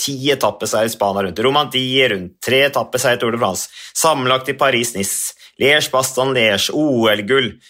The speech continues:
Criterium Dauphiné. Ja, bra liste det, altså.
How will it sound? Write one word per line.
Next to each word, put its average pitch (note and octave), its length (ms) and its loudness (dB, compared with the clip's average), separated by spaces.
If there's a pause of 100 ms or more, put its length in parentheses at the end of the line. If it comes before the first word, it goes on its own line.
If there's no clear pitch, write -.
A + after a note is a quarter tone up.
Criterium D3 500 2
Dauphiné. C3+ 400 2 (400)
Ja, - 120 0 (1040)
bra A#2 200 4
liste C3+ 300 0
det, C#3+ 80 4
altså. A#2+ 220 -2